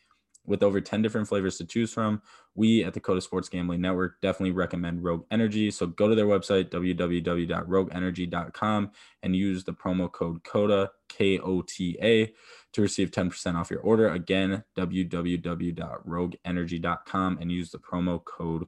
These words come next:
coda, K O T A. Let's move on to the main card. We had six fights on this main card. Absolute heater. Uh, it was awesome. Again, every fight delivered.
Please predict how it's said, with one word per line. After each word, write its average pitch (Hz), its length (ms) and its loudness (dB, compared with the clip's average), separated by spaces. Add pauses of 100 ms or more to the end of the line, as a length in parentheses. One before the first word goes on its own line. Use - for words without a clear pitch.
coda, - 540 -8
K 90 460 0
O 87 280 -2
T 87 480 -8
A. 82 280 -6 (640)
Let's 117 220 2
move 117 180 4
on 104 320 4 (400)
to 131 160 6
the 127 80 6
main 104 260 4
card. 87 400 0 (880)
We 92 140 0
had 85 120 -6
six - 240 -2
fights 110 240 2
on 104 100 0
this 95 160 -2
main 92 200 0
card. 85 320 -2 (520)
Absolute 92 920 -2
heater. 95 560 0 (340)
Uh, - 280 -6 (280)
it 113 120 0
was 113 140 4
awesome. 107 360 2 (340)
Again, 92 320 0
every 101 280 2
fight 95 360 2
delivered. 85 460 -4